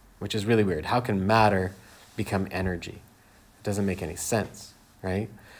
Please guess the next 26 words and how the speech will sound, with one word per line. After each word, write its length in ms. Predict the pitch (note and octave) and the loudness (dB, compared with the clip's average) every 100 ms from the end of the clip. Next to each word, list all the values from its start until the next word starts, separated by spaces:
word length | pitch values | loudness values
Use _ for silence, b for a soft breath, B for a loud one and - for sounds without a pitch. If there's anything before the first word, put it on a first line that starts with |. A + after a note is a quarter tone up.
| B - | B 6
But 360 | G#2 F#2 - - - | 8 8 2 -12 -14
according 260 | - A2 G#2+ | -2 2 4
to 80 | G2 | 4
Einstein 720 | C3 C3 C#3+ C3+ C#3 C3+ C3+ - | 2 2 2 4 2 -2 -6 -8
and 80 | G2 | -6
his 140 | F#2+ | -4
theory 220 | G#2+ G2+ | 0 0
of 60 | F#2+ | 2
relativity, 540 | F#2+ F2+ C3 C3 C3 | 0 0 -2 0 0
matter 680 | G2 G#2 D#3+ B2+ F#2+ A#2 B2 - | 0 2 2 4 2 0 -4 -6
can 120 | A#2+ | -4
interconvert 540 | A#2+ A#2+ A#2+ A2+ B2 | -2 -2 -2 0 0
between 320 | G2+ - G#2 | -2 -4 -2
energy 560 | - F2+ E2+ E2 E2 G2 - - - | -2 -6 -6 -8 -12 -12 -18 -18 -12
and 140 | F2+ | -8
matter. 320 | F2 D#2+ D#2 - | -6 -8 -8 -10
So 320 | - G#2 F2+ B B B B | -2 0 0 B B B B
that's 180 | A#2 B2 | 4 6
kind 180 | - F#2 | 0 -2
of 120 | F2 | -4
cool. 260 | - - - | -10 -12 -14
So 200 | - G2 | -6 2
matter 460 | A2 C#3+ D3 C3 | 6 8 8 6
is 180 | G#2 G#2 | 4 -2
being 200 | G#2+ G2 | -2 -2
sacrificed. 760 | F#2+ C3 C3+ C3+ C#3 C#3 - | 2 2 2 0 0 0 -6